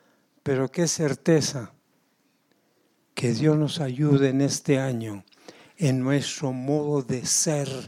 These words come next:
y modo de hacer las cosas. Le brille esperanza a alguno de los que están alrededor nuestro de que, "¿Y vos cómo le haces?".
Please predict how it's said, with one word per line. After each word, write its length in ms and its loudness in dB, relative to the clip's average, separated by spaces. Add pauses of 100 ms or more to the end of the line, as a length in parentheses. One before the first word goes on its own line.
(460)
y 200 0
modo 420 2
de 180 -6
hacer 600 -2 (260)
las 320 -2
cosas. 840 -2 (1120)
Le 200 0
brille 340 6
esperanza 720 -4
a 20 -8
alguno 400 -2
de 80 0
los 180 -2
que 120 -12
están 340 -4
alrededor 720 -4
nuestro 560 -2
de 240 -6
que, 240 -8 (420)
"¿Y 140 2
vos 400 0
cómo 360 2
le 160 0
haces?". 600 -6